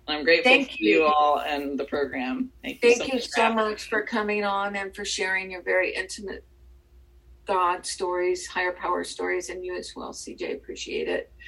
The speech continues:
Speaker 2: And listener, if, um, you know, if you wanna reach out to us, you can email us at sober sisters talk at gmail dot com.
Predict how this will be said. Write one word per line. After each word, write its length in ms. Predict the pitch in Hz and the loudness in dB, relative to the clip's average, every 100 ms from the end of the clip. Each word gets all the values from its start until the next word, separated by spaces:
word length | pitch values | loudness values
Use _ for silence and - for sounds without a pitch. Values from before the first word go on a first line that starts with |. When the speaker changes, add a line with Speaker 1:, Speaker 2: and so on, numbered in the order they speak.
| - - - - | -18 -20 -8 2
Speaker 2:
And 200 | 240 247 | 4 4
listener, 600 | 254 262 240 240 240 - | 0 0 0 2 2 2
if, 360 | 220 226 - - | 2 2 0 -4
um, 540 | - 220 220 214 214 - | 2 4 4 0 -4 -6
you 120 | 233 | -2
know, 100 | 226 | 0
if 160 | 214 - | 0 0
you 100 | 233 | -2
wanna 220 | 220 220 | 0 0
reach 240 | 214 220 233 | -2 -2 0
out 180 | 202 - | 0 0
to 140 | 233 | 0
us, 160 | 220 208 | 0 -2
you 80 | |
can 160 | 208 214 | -4 -4
email 360 | 208 214 202 202 | -4 -2 0 -2
us 180 | 208 | -2
at 140 | 196 - | -4 -4
sober 240 | 214 190 | -4 -6
sisters 480 | 196 190 - 196 196 | -6 -8 -6 -4 -4
talk 340 | 208 190 185 | 0 0 0
at 140 | - - | -4 -8
gmail 340 | 196 190 185 | -6 -4 -4
dot 240 | - - - | -6 -10 -6
com. 340 | 233 220 220 | 2 2 0